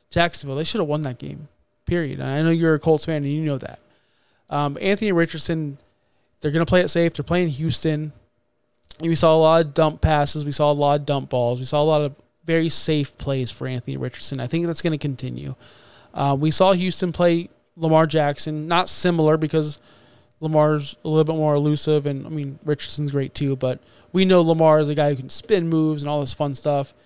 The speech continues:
He had thirty-eight rushing yards against Houston, three, six point three yards per carry. That's not a lot, but it's still enough to contribute to a fantasy game. Um, Richardson had forty last week, so I expect him to at least give you forty as a floor for the rushing. That's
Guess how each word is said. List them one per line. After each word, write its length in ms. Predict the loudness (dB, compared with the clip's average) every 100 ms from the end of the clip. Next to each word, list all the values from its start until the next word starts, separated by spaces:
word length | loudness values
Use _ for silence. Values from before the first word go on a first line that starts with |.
| _
He 100 | -4
had 120 | -2 2
thirty-eight 340 | 2 4 2
rushing 320 | 2 -2 -2
yards 240 | 0 0 -2
against 300 | -4 -4 -2
Houston, 400 | -4 -2 -4 -4
three, 200 | -6 -6
six 240 | -4 -4
point 220 | -2 -4 -4
three 140 | -4
yards 200 | -2 -4
per 100 | -8
carry. 380 | -6 -4 -2 -4
That's 160 | -4
not 100 | 0
a 60 | 0
lot, 440 | 2 0 0 -2 _ _ _ _
but 100 | -2
it's 100 | -2
still 260 | 0 2 4
enough 280 | 2 -2 -4
to 80 | -8
contribute 480 | -8 -6 -6 -6 -6
to 80 | -8
a 40 |
fantasy 420 | -8 -6 -6 -6 -4
game. 300 | -2 -4 -6 _ _ _ -20 _ _
Um, 400 | -4 -2 -2 -6 -2
Richardson 400 | -2 0 -4 -2
had 220 | -2 -4
forty 340 | -4 -2 0 2
last 300 | 2 2 -2
week, 160 | -4
so 120 | -2 -2
I 80 |
expect 420 | -4 -6 -2 -2 -2
him 80 |
to 60 | -6
at 220 | -6 -6
least 260 | -4 -2 -4
give 160 | -6 -6
you 80 |
forty 380 | -8 -4 -2 0
as 100 | -2
a 60 | -4
floor 520 | -6 -2 2 2 0 _ _
for 120 | 0
the 100 | 4
rushing. 440 | 4 2 0 -4 -6 _ _
That's 240 | -6 -6